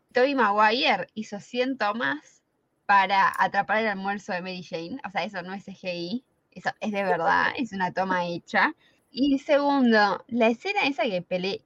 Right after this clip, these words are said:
Speaker 1: Peter se defiende de los ataques de Flash Thompson y le termina pegando,
Speaker 2: Ujú.
Speaker 1: y que Mary Jane después le dice, "Nos asustaste a todos". Arre. <laughs>
Speaker 2: Arre, gracias. Sí, sí, justamente la estaba viendo y se me vino a la mente esto.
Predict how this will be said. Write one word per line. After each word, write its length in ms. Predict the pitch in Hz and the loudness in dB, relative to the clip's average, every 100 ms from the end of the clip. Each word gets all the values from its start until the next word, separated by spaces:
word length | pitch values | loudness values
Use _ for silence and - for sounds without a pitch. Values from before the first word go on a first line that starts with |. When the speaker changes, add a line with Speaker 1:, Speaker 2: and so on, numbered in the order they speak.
| _ | _
Speaker 1:
Peter 340 | 277 247 294 220 | -4 2 2 0
se 100 | 190 | 0
defiende 480 | 185 - 214 233 226 | -2 0 0 2 2
de 140 | 185 | 0
los 100 | 170 | -4
ataques 300 | 165 190 208 | -6 -6 -6
de 100 | 180 | -8
Flash 260 | - 190 - | -8 -12 -8
Thompson 580 | 170 175 220 214 175 160 | -6 -6 -4 -6 -6 -10
y 80 | 165 | -8
le 80 | 175 | -8
termina 360 | 156 165 196 196 | -6 -6 -4 -4
pegando, 680 | 151 156 160 202 240 170 170 _ _ _ _ | -2 -2 -2 -2 -2 -4 -8 _ _ _ _
Speaker 2:
Ujú. 140 | 240 240 | -8 -4
Speaker 1:
y 140 | 233 | -4
que 140 | 226 208 | -4 -2
Mary 200 | 262 311 | -2 -2
Jane 220 | 294 294 | -4 -4
después 220 | 247 254 | -6 -6
le 60 | 262 | -6
dice, 240 | 262 262 - _ - | -4 -4 -6 _ -14
"Nos 120 | 320 | -12
asustaste 520 | 311 302 - 359 - | -8 -8 -6 -4 2
a 120 | 440 | 2
todos". 720 | 240 196 254 220 190 185 - _ _ _ _ | 4 4 6 4 2 -4 -16 _ _ _ _
Arre. 480 | - 254 - - - _ | -6 -4 -4 -4 -6 _
<laughs> 80 | - | 0
Speaker 2:
Arre, 1120 | - 381 539 480 370 427 403 415 427 440 - _ - | 0 0 -2 -2 -2 0 2 2 2 -2 -8 _ -2
gracias. 760 | 320 381 - 294 214 202 - | 0 0 -2 0 0 -2 -8
Sí, 760 | - - - 349 370 330 233 - _ _ _ | -10 -6 -2 2 2 2 -2 -8 _ _ _
sí, 380 | - - 320 330 | -14 -6 0 0
justamente 520 | - 330 330 339 339 | 0 -6 -4 -4 -4
la 80 | 330 | -8
estaba 240 | 262 320 311 | -4 -2 -2
viendo 260 | 320 330 349 - | -4 -4 -4 -4
y 120 | 262 | -8
se 120 | 262 | -8
me 80 | 233 | -10
vino 140 | 247 | -6
a 40 | 330 | -6
la 60 | 254 | -6
mente 320 | 285 269 254 | -8 -4 -6
esto. 400 | 262 - - | -6 -12 -14